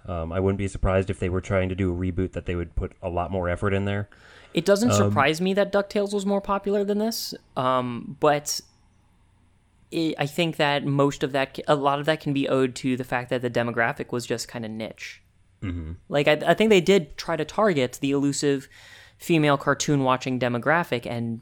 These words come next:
Speaker 2: nailed it pretty spot on. It's just that that demographic was not that extensive at the time.
Speaker 1: For me, the highlights were the music videos, but here's the thing. I, like, like, I went on YouTube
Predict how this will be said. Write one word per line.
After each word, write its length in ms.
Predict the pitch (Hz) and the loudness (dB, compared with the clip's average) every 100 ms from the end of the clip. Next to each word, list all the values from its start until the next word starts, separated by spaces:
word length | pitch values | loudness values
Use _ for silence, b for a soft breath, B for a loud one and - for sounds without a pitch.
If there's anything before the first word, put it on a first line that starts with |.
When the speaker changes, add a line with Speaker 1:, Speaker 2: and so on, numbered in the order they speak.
| - | -8
Speaker 2:
nailed 480 | 120 123 131 139 131 | -6 -2 0 0 0
it 160 | 123 | -4
pretty 180 | - 120 | -6 -6
spot 360 | 117 127 117 151 | -2 0 2 2
on. 240 | 202 131 | 2 0
It's 140 | 123 | -2
just 160 | - 135 | -4 -2
that 140 | 135 | -2
that 140 | 127 123 | 0 0
demographic 500 | 127 120 123 120 - | 0 2 0 0 -4
was 120 | 117 | -4
not 200 | 120 113 | -4 -6
that 100 | 110 | -6
extensive 560 | 107 - - 107 107 107 | -8 -10 -12 -10 -10 -8
at 140 | 101 | -10
the 60 | - | -12
time. 360 | - - - 139 _ _ _ _ _ _ _ _ _ | -14 -14 -12 -14 _ _ _ _ _ _ _ _ _
Speaker 1:
For 160 | - 151 | -4 -2
me, 400 | 156 170 170 131 | 0 -2 -2 -2
the 160 | 113 | -2
highlights 540 | 98 110 113 110 107 110 | 2 4 6 6 4 0
were 180 | 104 101 | 2 2
the 140 | 95 | 2
music 340 | 98 104 120 | 2 2 2
videos, 460 | 131 139 160 180 180 - | 0 -2 0 -2 -4 -4
but 200 | 117 123 | 0 0
here's 240 | 131 170 165 | 2 -2 -2
the 80 | |
thing. 340 | 139 180 110 95 | -4 -2 -2 -4
I, 220 | 101 107 107 | -4 -4 -2
like, 380 | 101 101 - - _ _ - | -4 -4 -8 -20 _ _ -4
like, 140 | 117 | 0
I 80 | 110 | 2
went 200 | 113 135 | 2 4
on 140 | 131 117 | 4 4
YouTube 440 | 127 - 113 | 2 4 2